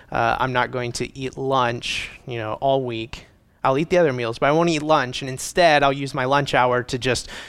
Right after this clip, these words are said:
you know, be in prayer or, or do another spiritual discipline or, or just to, um, read scripture, whatever, right? And so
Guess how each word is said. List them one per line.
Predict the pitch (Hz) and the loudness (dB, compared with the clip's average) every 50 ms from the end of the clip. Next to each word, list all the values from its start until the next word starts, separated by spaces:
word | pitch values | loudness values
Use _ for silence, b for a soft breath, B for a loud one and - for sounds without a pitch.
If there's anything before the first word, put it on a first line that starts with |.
| B B | B B
you | B 135 | B -2
know, | 117 113 113 113 | 0 0 -2 -2
be | 123 131 | -2 -4
in | 120 117 | -4 -4
prayer | - - 170 170 170 165 156 151 151 147 143 139 | -2 0 2 4 6 6 6 6 6 6 4 4
or, | 131 - - 123 117 120 | 2 0 -2 -4 -4 -2
or | 117 113 - - - 110 113 113 107 - | -2 -2 -4 -4 -6 -6 -6 -8 -8 -6
do | - 139 127 | -4 -2 -2
another | 127 127 127 117 | 0 0 0 0
spiritual | - - 123 117 - | -2 -4 -8 -8 -2
discipline | - 180 185 - - - 160 156 151 147 147 143 | 0 0 0 0 0 -2 0 2 2 2 2 2
or, | 131 113 120 120 117 B B B B B B | 0 -2 -4 -4 -4 B B B B B B
or | 135 | -2
just | 131 131 139 127 - - | 0 0 0 0 0 0
to, | - 143 131 127 127 120 | 0 0 0 0 0 0
um, | - 120 120 120 117 113 110 110 107 107 - - - | 0 2 2 2 2 2 0 -2 -4 -8 -12 -10 -6
read | 143 139 123 - | -4 -4 -2 -2
scripture, | - - 196 185 - - 165 156 151 | 0 0 0 0 2 2 2 2 4
whatever, | 143 139 135 120 117 110 | 4 4 2 2 0 0
right? | 113 123 143 165 - B B B B B B | 0 2 0 0 0 B B B B B B
And | 156 147 | -2 0
so | - - 180 165 156 151 147 143 135 127 | 2 4 6 6 8 8 6 4 2 -2